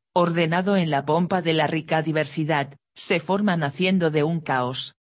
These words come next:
Pero en este advenimiento uniforme hállase siempre encerrado el principio de la contrariedad, el proceso del ser,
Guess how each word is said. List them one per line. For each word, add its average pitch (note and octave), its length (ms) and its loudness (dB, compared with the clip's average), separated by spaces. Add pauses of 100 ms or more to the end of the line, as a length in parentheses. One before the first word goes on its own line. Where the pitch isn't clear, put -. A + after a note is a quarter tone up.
(260)
Pero E3+ 300 2
en D#3 160 0
este F#3+ 260 0
advenimiento D#3 800 -2
uniforme D#3 640 -2
hállase D#3+ 420 0
siempre F#3+ 520 2
encerrado D#3 600 0
el D#3 160 2
principio E3 640 -2
de E3 100 0
la D#3 160 0
contrariedad, D3 720 -2 (240)
el F#3 220 0
proceso E3+ 520 0
del D3+ 200 0
ser, A3 320 -2